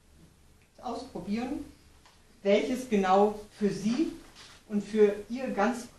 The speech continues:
Ihre ganz konkrete Situation hilfreich ist. Denn jeder ist einzigartig. Ich sag immer, die Schmerzen, die wir haben, sind ja meist immer dieselben.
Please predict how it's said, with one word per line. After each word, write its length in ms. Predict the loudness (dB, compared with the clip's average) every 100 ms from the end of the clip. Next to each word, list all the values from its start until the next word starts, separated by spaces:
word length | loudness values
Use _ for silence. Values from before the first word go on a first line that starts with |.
| -14
Ihre 220 | -6 -2
ganz 260 | 0 0 0
konkrete 480 | -2 0 0 0 -2
Situation 720 | -4 -6 -6 -6 -8 -6 -4
hilfreich 420 | -2 -4 -6 -10 -12
ist. 200 | -18 -20 _ _ _ _ _ _ -14
Denn 220 | -10 -10 -12 _
jeder 260 | -4 -2 -2
ist 180 | -4 0
einzigartig. 800 | 2 2 0 -10 -12 -14 -14 -20 _ _ _ _ _
Ich 80 | _
sag 180 | -6 -2
immer, 280 | 0 0 -2 -12 -20 -20 -20 -20 _ _ _ _ _ _ _ _ -10
die 80 | -6
Schmerzen, 460 | 0 0 2 2
die 100 | 2
wir 180 | 0 0
haben, 380 | 2 0 0 -4
sind 180 | -4 -2
ja 80 |
meist 320 | 0 -2 -2 -6
immer 120 | -4
dieselben. 540 | -4 -4 -6 -6 -10